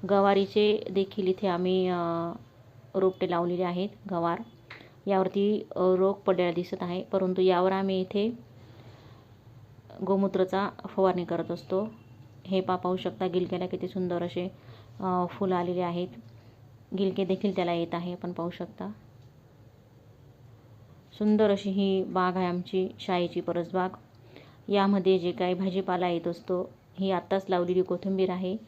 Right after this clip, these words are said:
नुकतीच ती आता येत आहे. टप्प्याटप्प्याने कोथिंबीर लावलेली आहे, जेणेकरून एक टप्पा झाल्यानंतर दुसरा टप्पा वापरण्यायोग्य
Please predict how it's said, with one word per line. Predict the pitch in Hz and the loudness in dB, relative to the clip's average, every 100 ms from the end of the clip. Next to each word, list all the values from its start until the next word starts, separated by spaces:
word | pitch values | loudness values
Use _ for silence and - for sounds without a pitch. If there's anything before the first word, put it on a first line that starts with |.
| - - - - - | -18 -20 -20 -10 -4
नुकतीच | 190 - 202 190 - | -4 -2 -4 -4 -2
ती | 202 | 2
आता | 185 180 190 185 180 - - | 2 2 0 0 -2 -8 -4
येत | 196 190 | -2 0
आहे. | 185 175 175 226 - - - - - - - - - - | -2 -2 -2 -4 -8 -18 -20 -20 -20 -20 -20 -20 -20 -6
टप्प्याटप्प्याने | 196 190 202 208 208 196 | -4 0 2 2 0 0
कोथिंबीर | 196 196 208 196 185 | 0 2 2 2 2
लावलेली | 175 170 170 180 | 2 0 0 0
आहे, | 180 190 | 0 2
जेणेकरून | 185 190 190 202 185 | 2 0 0 0 0
एक | 202 - | -4 -2
टप्पा | 185 190 | -2 0
झाल्यानंतर | 190 175 170 170 | 0 0 -2 -4
दुसरा | 170 175 185 | -4 -4 -4
टप्पा | 175 - 180 202 - - - - | -4 -4 -4 -6 -12 -20 -20 -4
वापरण्यायोग्य | 190 185 185 185 180 180 170 180 185 | 0 2 2 0 0 0 0 2 0